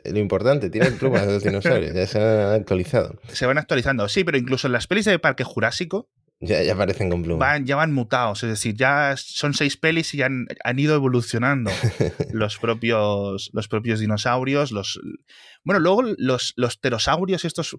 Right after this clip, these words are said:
Speaker 2: que, digamos, reptiles voladores, técnicamente no son dinosaurios, ¿no? Biológicamente. No me acuerdo de cómo era.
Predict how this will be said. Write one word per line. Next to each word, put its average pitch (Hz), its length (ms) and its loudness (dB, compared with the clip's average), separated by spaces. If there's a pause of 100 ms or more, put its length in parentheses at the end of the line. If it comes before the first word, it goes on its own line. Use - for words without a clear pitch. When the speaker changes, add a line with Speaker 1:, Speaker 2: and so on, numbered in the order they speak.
(100)
Speaker 2:
que, 139 140 -6
digamos, 123 560 -2
reptiles 127 480 0
voladores, 123 580 0
técnicamente 127 600 -2
no 190 100 -2
son 139 180 0
dinosaurios, 104 600 -2
¿no? 226 140 -6 (260)
Biológicamente. 104 760 -6 (880)
No 110 100 -4
me 123 60 0
acuerdo 98 280 -2
de 95 80 -6
cómo 101 220 -4
era. 95 180 -6